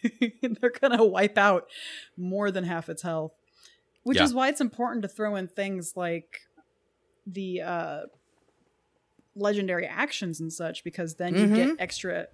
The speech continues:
Speaker 1: action economy, which is purely
Speaker 2: Yeah.
Speaker 1: why I think they made
Speaker 2: Oh, yeah.
Speaker 1: legendary actions is
Speaker 2: Well,
Speaker 1: to
Speaker 2: that,
Speaker 1: combat
Speaker 2: that's
Speaker 1: that action economy. <laughs>
Speaker 2: That's because the, the quote unquote solo,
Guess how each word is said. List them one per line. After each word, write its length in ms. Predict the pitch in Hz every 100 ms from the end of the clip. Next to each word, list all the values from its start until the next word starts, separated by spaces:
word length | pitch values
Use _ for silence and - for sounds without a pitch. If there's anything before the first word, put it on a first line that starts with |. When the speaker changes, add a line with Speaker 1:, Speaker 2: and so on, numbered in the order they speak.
| 240
Speaker 1:
action 300 | 320 - 196
economy, 300 | 185 170 170
which 160 | 233
is 100 | 269
purely 340 | - 359 403 381
Speaker 2:
Yeah. 80 |
Speaker 1:
why 160 | 294 269
I 40 | 226
think 340 | - 269 -
they 140 | 208 190
made 600 | 175 170 240 254 175 165 - - - - -
Speaker 2:
Oh, 160 | 233 -
yeah. 120 | 180
Speaker 1:
legendary 240 | - - 180
actions 460 | 165 160 - 160
is 80 | 170
Speaker 2:
Well, 140 | 175 190
Speaker 1:
to 60 |
Speaker 2:
that, 60 | 143
Speaker 1:
combat 200 | 208 202
Speaker 2:
that's 220 | 185 208
Speaker 1:
that 240 | - 185 -
action 300 | 170 - 185
economy. 580 | - 180 147 160 196 - -
<laughs> 100 | -
Speaker 2:
That's 220 | 175 190
because 440 | 220 190 214 170 139
the, 160 | 143
the 180 | 113 131
quote 200 | - 165
unquote 320 | 147 156 98
solo, 840 | - - - 120 135 170 180 185